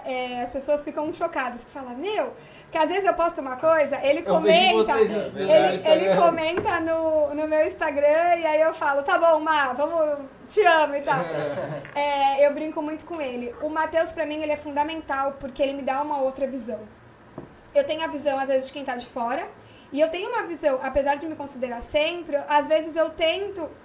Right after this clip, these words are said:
Speaker 1: eu, eu tenho, aí vou aca-, um pouquinho pra esquerda, por tá ali dentro do Conselho Tutelar,
Speaker 2: Uma
Speaker 1: entender
Speaker 2: questão
Speaker 1: as
Speaker 2: mais social,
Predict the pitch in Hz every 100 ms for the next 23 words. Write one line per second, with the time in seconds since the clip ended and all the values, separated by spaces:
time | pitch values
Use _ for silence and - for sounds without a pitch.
0 | - 269 269 269 277 311 339 320 285 -
1 | 240 277 294 302 254 - - 285 320 403
2 | 494 440 320 302 - 339 359 415 - -
3 | - - 480 453 453 440 359 302 311 320
4 | 269 285 294 302 285 - 311 277 262 285
5 | 269 269 285 277 285 311 294 - 294 285